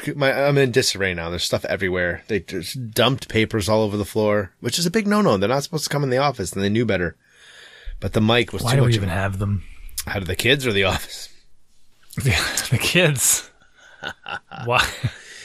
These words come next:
Speaker 1: Hey, listen, we have one more mail from next week. Uh, I'm gonna put a pin in it, but I do wanna thank Andrew for writing in. Uh, so we are gonna, uh,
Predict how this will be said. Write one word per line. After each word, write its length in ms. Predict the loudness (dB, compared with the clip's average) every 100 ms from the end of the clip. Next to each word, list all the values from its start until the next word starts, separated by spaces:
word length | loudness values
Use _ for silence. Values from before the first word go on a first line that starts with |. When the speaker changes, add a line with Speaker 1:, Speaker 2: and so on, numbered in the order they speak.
| -18 0
Speaker 1:
Hey, 160 | 4 6
listen, 320 | 6 4 4
we 80 | 6
have 140 | 6
one 220 | 6 6 6
more 120 | 6
mail 220 | 6 6
from 180 | 4 2
next 280 | 2 2 4
week. 280 | 4 2 2
Uh, 260 | 4 4 2
I'm 120 | 2
gonna 120 | 2
put 140 | 4
a 60 | 2
pin 200 | 4 4
in 140 | 4
it, 140 | 2 2
but 80 | 2
I 80 |
do 120 | 4 4
wanna 160 | 4
thank 280 | 2 0 0
Andrew 260 | -2 -2 -4
for 120 | -2
writing 280 | 0 2 0
in. 260 | -2 -4 -10 -14
Uh, 360 | -6 -2 -2 -2
so 220 | 0 0
we 300 | 4 4 4
are 160 | 4 4
gonna, 160 | 2
uh, 200 | 2 0